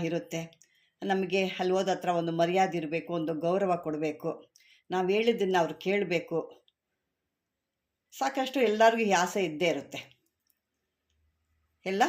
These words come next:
ನಮ್ಮ ಮಾತು ಕೇಳಿ, ಕೇಳಬೇಕು ಅನ್ನೋದು ಎಲ್ಲರಿಗೂ ಅದು ಆಸೆ ಇದ್ದಿರುತ್ತೆ. ನಿಮ್ಮ ಮಾತು ಕೇಳಿ, ನಿಮ್ಮ ಒಂದು ಇದರಲ್ಲಿ ನಮಗೊಂದು ನಾಯಕತ್ವ ಕೊಡಬೇಕು, ನಮಗಿಲ್ಲಿ ಒಂದು ಯಜಮಾನತ್ವ ಕೊಡಬೇಕು.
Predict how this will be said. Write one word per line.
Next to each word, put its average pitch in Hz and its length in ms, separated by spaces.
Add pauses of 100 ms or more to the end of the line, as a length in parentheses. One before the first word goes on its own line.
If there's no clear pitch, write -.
ನಮ್ಮ 180 220
ಮಾತು 180 340
ಕೇಳಿ, 185 340 (920)
ಕೇಳಬೇಕು 175 500
ಅನ್ನೋದು 180 340 (100)
ಎಲ್ಲರಿಗೂ 196 500
ಅದು 175 180
ಆಸೆ 175 300
ಇದ್ದಿರುತ್ತೆ. 160 480
ನಿಮ್ಮ 170 280
ಮಾತು 180 340
ಕೇಳಿ, 180 260
ನಿಮ್ಮ 185 260 (160)
ಒಂದು 165 220
ಇದರಲ್ಲಿ 170 360 (460)
ನಮಗೊಂದು 185 560
ನಾಯಕತ್ವ 175 600
ಕೊಡಬೇಕು, 175 560 (220)
ನಮಗಿಲ್ಲಿ 185 400
ಒಂದು 165 220
ಯಜಮಾನತ್ವ 185 600
ಕೊಡಬೇಕು. 160 540